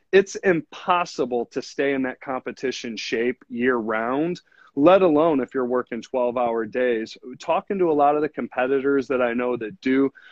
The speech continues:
whether it's professional level, physique, and bodybuilding, they literally take a week off of work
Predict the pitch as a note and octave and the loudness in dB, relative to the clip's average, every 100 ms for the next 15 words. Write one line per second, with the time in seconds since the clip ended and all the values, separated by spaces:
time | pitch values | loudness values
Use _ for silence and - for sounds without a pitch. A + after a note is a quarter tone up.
0 | - - C#3 C3+ C3+ B2 - C3+ - B2+ | -18 4 6 8 4 2 -2 -2 0 -2
1 | - C3+ B2+ B2 B2 B2+ - C3+ A#2 A#2+ | -2 -4 0 0 0 -4 -2 -6 -2 0
2 | B2+ C#3+ B2 A2+ A#2+ C#3 C3+ C#3+ C#3+ C3+ | 0 0 0 2 4 4 4 2 2 -2
3 | - _ C#3+ F#3 F#3+ F3 E3+ D#3+ C3+ - | -12 _ 4 6 6 4 4 4 0 0
4 | D#3 C#3 A#2 A2+ C3 C#3+ C3 B2+ B2 G#2 | -2 0 -4 0 -2 0 -2 0 -6 -8
5 | A2 A#2+ A#2+ | -2 -2 -2